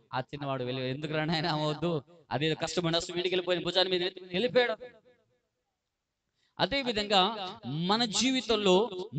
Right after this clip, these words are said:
మన కుటుంబ జీవితంలో, మన ఆత్మీయ జీవితంలో, మన శరీర జీవితంలో దేవుడు జ్ఞానాన్ని నేర్పిస్తుంటే ఆ జ్ఞానాన్ని నువ్వు నేర్చుకోగలగాలి.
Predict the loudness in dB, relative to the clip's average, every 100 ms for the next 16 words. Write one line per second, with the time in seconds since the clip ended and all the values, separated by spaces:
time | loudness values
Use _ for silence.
0 | 6 6 6 2 -4 -4 -4 -4 -4 -6
1 | -4 2 4 4 0 -4 4 6 6 4
2 | 4 0 -2 -2 -2 -4 -4 -2 2 6
3 | 6 2 -10 -2 0 0 0 0 0 2
4 | 2 0 -2 -4 -2 4 4 4 -2 -20
5 | -8 6 8 8 4 0 0 2 4 4
6 | 4 2 0 -2 -2 -8 -6 -2 0 4
7 | 4 4 2 -2 -8 -20 -10 -8 -8 -8
8 | -4 -2 0 -2 -2 -4 -4 -6 -10 -6
9 | -6 -6 -10 -18